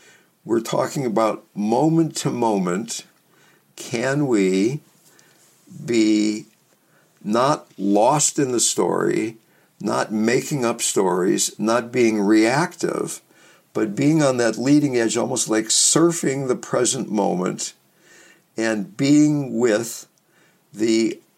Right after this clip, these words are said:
unfolding energy of each moment. And as we do this, at times it will trigger past some scars where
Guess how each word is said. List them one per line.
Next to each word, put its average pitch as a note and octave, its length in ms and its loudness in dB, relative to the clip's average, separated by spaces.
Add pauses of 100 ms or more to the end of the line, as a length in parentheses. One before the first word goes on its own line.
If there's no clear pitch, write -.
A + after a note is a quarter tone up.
(140)
unfolding A#2+ 880 0
energy - 880 -2 (680)
of G2+ 180 -6
each G#2+ 300 -4
moment. A#2 580 -6 (460)
And G#2 160 -2
as G#2+ 300 0
we A2+ 100 2
do A#2 220 2
this, A#2+ 240 2
at G#2+ 120 0
times A2 440 -2
it G2+ 180 0
will F#2+ 180 2
trigger C3 720 0 (800)
past A2+ 360 2
some G2+ 220 2
scars A2 760 2
where F#2+ 500 2